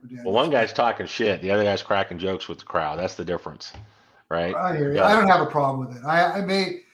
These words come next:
Speaker 1: not like him and some of the things that, I mean, look, has there ever been an opening press conference for coach hiring that was worse than his?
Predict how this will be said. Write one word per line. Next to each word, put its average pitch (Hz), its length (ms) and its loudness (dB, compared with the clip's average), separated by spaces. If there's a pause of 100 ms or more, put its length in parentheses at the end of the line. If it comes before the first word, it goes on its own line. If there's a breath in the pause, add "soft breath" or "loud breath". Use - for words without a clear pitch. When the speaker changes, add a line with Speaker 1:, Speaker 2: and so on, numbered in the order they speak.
(220 soft breath)
Speaker 1:
not 190 260 8
like 180 260 6
him 208 220 4
and 160 140 -2
some 180 160 0
of 170 60 0
the 156 60 -2
things 165 240 -4
that, 170 220 -2
I 170 40 -8
mean, 175 220 -2
look, 185 400 4
has 165 300 -4
there 190 180 0
ever 220 300 2
been 190 420 -2 (240 soft breath)
an 175 180 -10
opening 185 480 0
press 180 300 2
conference 185 460 -2
for 151 200 -8
coach 175 280 -4
hiring 180 420 0 (300 soft breath)
that 165 100 0
was 139 160 -2
worse 151 420 -2
than 147 120 -10
his? 147 460 -8